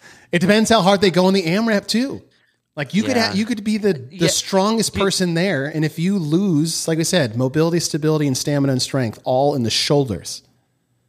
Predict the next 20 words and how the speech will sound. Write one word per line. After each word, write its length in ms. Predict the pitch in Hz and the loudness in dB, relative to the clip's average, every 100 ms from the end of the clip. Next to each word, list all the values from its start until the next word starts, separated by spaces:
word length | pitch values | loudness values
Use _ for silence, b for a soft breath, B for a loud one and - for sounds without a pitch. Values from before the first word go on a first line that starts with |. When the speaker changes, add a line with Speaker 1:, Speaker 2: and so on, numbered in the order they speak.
| _ _ _ _ _ | _ _ _ _ _
Speaker 1:
to 140 | - 135 | -8 -2
execute 540 | 131 - - - 117 | 0 0 -2 -2 -4
that 240 | - 95 - | -2 -4 -4
overhead 360 | 113 95 87 82 | -6 -4 -4 -6
squat. 300 | - - - | -8 -12 -16
Speaker 2:
I 20 | |
think 800 | _ _ _ _ _ _ - 151 | _ _ _ _ _ _ -2 2
Speaker 1:
Four 100 | 147 | 4
three. 280 | 143 127 117 | 2 0 0
Speaker 2:
you'd 60 | 95 | 0
ha-, 80 | 98 | -4
I 100 | 131 | -6
think 180 | 127 147 | -6 -4
you'd 120 | 113 | -2
have 180 | 95 85 | -2 -4
someone 260 | - 82 - | -8 -16 -16
do 120 | - | -16
that. 240 | - - - | -18 -20 -18
Speaker 1:
Oh, 220 | 101 98 87 | -12 -10 -10
man. 400 | 85 82 80 | -10 -12 -14